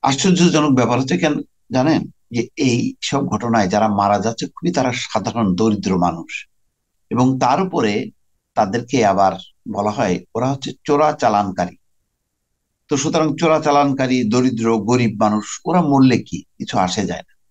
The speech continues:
এরকম একটি মনোভাব আমাদের মানুষের মধ্যেও, আহ, তৈরি হয়েছে, যার সুযোগটা কিন্তু প্রতিবেশী দেশ নিচ্ছে, খুব ভালোভাবে নিচ্ছে। কারণ এটা নিয়ে তো কোনো ক্ষোভ বিক্ষোভ হচ্ছে না, এটা নিয়ে তো তাদের উপরে কোনো চাপ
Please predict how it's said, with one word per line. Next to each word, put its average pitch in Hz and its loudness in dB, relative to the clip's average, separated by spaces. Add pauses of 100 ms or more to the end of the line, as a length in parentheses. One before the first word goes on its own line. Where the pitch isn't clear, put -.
(720)
এরকম 170 2
একটি 143 0
মনোভাব 123 2 (160)
আমাদের 113 0
মানুষের 127 2
মধ্যেও, 110 2 (220)
আহ, 101 2 (300)
তৈরি 113 2
হয়েছে, - -6 (720)
যার 110 0
সুযোগটা 135 -2
কিন্তু 135 -4 (840)
প্রতিবেশী 98 -2
দেশ 90 -2 (460)
নিচ্ছে, 101 -4
খুব 90 -4
ভালোভাবে 92 -2
নিচ্ছে। - -4 (560)
কারণ 156 2
এটা 160 2
নিয়ে 156 4
তো 151 2
কোনো 143 0
ক্ষোভ 143 2
বিক্ষোভ 127 -2
হচ্ছে 110 -2
না, 101 0
এটা 110 -2 (100)
নিয়ে 120 0
তো 110 0
তাদের 113 0
উপরে 113 -2
কোনো 110 -4
চাপ 143 -2